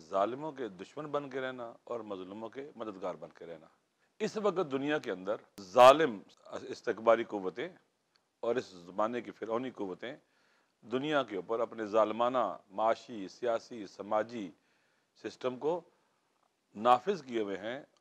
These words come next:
اور کوشش کر رہے ہیں کہ ان کے خلاف کوئی آواز نہ اٹھے۔ کتنے خطرناک اسلحہ استعمال کیا گیا ہے مظلوموں کے خلاف، کس طرح ملکوں کو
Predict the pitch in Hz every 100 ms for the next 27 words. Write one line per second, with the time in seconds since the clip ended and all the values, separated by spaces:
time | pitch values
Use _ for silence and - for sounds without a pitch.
0 | _ - 131 170 220 208 196 - _ _
1 | _ - 170 220 196 - 131 104 101 101
2 | 135 147 127 104 107 123 - 143 123 151
3 | 185 123 92 90 - - _ - - 165
4 | 175 180 180 165 170 180 - 165 - 208
5 | - - 190 147 123 113 107 104 98 92
6 | 113 123 123 113 101 95 98 76 - _
7 | _ _ _ _ _ 233 214 240 220 180
8 | 175 190 175